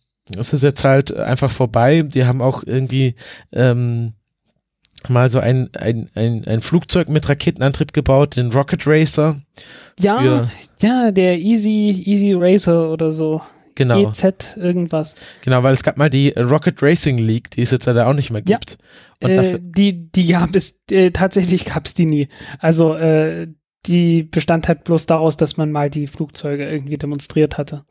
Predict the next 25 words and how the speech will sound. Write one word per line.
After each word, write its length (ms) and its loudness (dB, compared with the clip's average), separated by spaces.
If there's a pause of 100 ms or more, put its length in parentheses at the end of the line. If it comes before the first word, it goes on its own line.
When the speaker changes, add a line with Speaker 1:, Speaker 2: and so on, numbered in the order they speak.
(640)
Speaker 2:
Äh, 340 4
waren 140 2
aber, 340 0 (140)
äh, 260 0 (220)
tolle, 460 0
tolle 200 -2
Flugzeuge, 480 0
sahen 320 2 (220)
cool 180 2
aus, 440 0
äh, 340 -2
basierten 500 0
irgendwie 440 0
auf, 260 -6 (240)
äh, 500 -2 (300)
vor-, 360 -4
auf 160 -8
einem 120 -4
anderen, 560 0
äh, 540 2 (600)
auf 160 -4
einem 140 2
anderen 260 2
Flugzeug, 800 0
das 380 -4